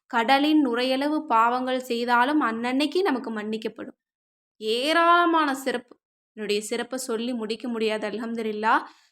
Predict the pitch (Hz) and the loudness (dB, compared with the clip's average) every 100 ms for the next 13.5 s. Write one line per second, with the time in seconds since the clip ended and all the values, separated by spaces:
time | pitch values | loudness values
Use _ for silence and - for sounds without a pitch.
0 | - 226 220 233 240 233 220 220 269 233 | -10 -4 -4 -2 -2 0 0 0 0 -2
1 | 214 262 254 226 247 262 269 285 311 302 | -4 -4 -4 -4 -4 -4 -4 -2 -2 -2
2 | - - 247 277 294 262 254 - 302 294 | -8 -2 0 2 2 2 0 -2 0 2
3 | 311 294 233 214 214 214 - 233 247 262 | 4 2 0 -4 -4 -6 -8 -4 0 0
4 | 285 240 - 220 220 220 214 202 - _ | 0 -2 -6 -4 -2 -2 -4 -10 -16 _
5 | _ _ _ _ _ _ _ _ 220 220 | _ _ _ _ _ _ _ _ -6 -2
6 | 214 208 - 285 247 233 262 247 254 277 | -2 -2 2 2 4 2 2 0 0 0
7 | 262 226 226 233 262 277 269 - _ 226 | -2 0 0 2 2 0 -2 -8 _ -10
8 | 220 285 294 285 254 - 240 226 226 277 | -2 -2 -2 -4 -12 -6 -4 -2 0 -2
9 | 415 - _ - 311 247 294 330 330 320 | -2 -12 _ -8 -2 2 4 6 6 4
10 | 269 247 247 233 226 226 247 254 247 262 | 4 6 6 6 2 -4 -4 -4 -4 -4
11 | 294 320 339 269 262 269 240 240 - 311 | 0 0 2 2 2 0 -2 -6 -2 -2
12 | 294 - 233 240 226 262 262 - - 320 | -2 -6 -2 -2 0 -2 -2 -6 -4 0
13 | 359 349 285 254 247 | 4 4 2 0 2